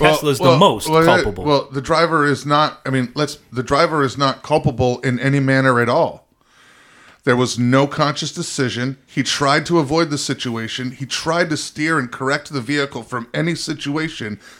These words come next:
Speaker 1: The vehicle would not allow that to happen. The v-, Paul, it does not fall on the driver who is now stuck and is now technically a victim in this situation because the technology that he was guaranteed would work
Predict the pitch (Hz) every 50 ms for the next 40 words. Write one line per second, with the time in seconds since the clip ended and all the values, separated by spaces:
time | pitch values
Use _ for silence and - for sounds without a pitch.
0 | _ - 131 110 101 123 139 143 143 143 - 151 139 143 139 131 131 131 127 123
1 | - 131 135 131 123 120 123 123 110 117 113 110 - - - 117 117 131 131 131
2 | 127 - 120 101 80 87 - - - - - - _ _ _ - 110 101 104 110
3 | 113 - - _ _ _ - - 147 151 170 160 139 - - 143 131 - - 139
4 | 147 147 - 170 170 160 - - - - 147 143 143 143 131 123 127 127 117 104
5 | 120 127 135 156 151 123 123 110 107 120 135 131 120 139 147 139 131 127 - -
6 | - - - 165 156 151 - - - - - - - 135 123 117 117 127 156 156
7 | 151 143 - - 160 - 160 143 - 160 147 127 113 98 101 180 196 190 - 226
8 | 170 143 123 123 123 120 - - 117 - - 117 107 110 107 - - 123 127 135
9 | - - - - - - 165 135 143 139 143 135 - - 156 - - 131 147 160
10 | 190 185 156 135 - 143 143 143 127 123 117 - - 196 202 196 160 123 - -
11 | 175 156 147 139 127 117 - - 165 175 175 151 123 120 120 110 107 135 185 190
12 | 147 - - -